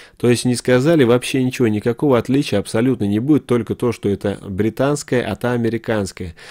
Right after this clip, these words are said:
То есть американцы и англичане решили захватывать наш мир с помощью спутников, сетей и информационной атаки, друзья. Вот официальная страничка Википедии OneWeb.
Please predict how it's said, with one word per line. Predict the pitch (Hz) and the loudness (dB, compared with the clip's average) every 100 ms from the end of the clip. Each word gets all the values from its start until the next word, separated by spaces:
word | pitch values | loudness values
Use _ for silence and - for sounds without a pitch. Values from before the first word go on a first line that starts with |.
| - - | -20 -10
То | - 113 | 0 2
есть | - | 2
американцы | 117 123 127 151 139 123 - | 2 2 0 0 2 2 2
и | |
англичане | 107 101 107 - 143 135 | 0 0 -2 -2 0 2
решили | 107 104 127 110 | 2 2 0 2
захватывать | 101 104 117 123 117 98 - | 0 0 0 0 0 -4 -2
наш | 113 107 92 | 0 0 -2
мир | 98 120 151 139 - _ _ _ _ _ _ _ _ - - | -2 0 0 -2 -10 _ _ _ _ _ _ _ _ -20 -14
с | - | -14
помощью | - 117 120 101 - | -6 0 0 0 -4
спутников, | 90 - 139 120 101 92 | -6 0 2 2 -4 -6
сетей | - 101 - 143 123 - - - - | -6 -2 2 2 2 -6 -20 -10 -2
и | 120 - 117 | 0 0 -4
информационной | 107 113 107 104 - 123 123 113 110 | -2 -2 -2 -2 -2 0 2 2 0
атаки, | - 117 - | 2 2 0
друзья. | 92 95 92 98 92 | -2 -2 0 0 2
Вот | 139 - - - - | 0 -2 -14 -20 -10
официальная | - 104 - - 131 117 107 - _ | -4 -4 -4 -2 0 2 0 -4 _
страничка | - - 107 120 113 - | -12 -4 -2 0 -2 -2
Википедии | 95 107 110 - 143 127 | -2 -2 -4 -2 0 2
OneWeb. | 101 107 104 101 104 87 | 2 4 4 4 2 0